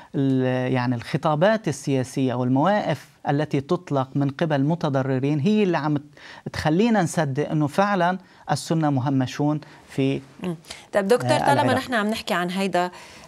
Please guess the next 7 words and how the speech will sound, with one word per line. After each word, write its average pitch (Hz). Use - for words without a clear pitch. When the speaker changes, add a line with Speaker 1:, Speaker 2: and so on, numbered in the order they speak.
Speaker 2:
الموضوع، 180
عم 190
نحكي 214
يعني 202
كله 226
يبقى 196
رهن 196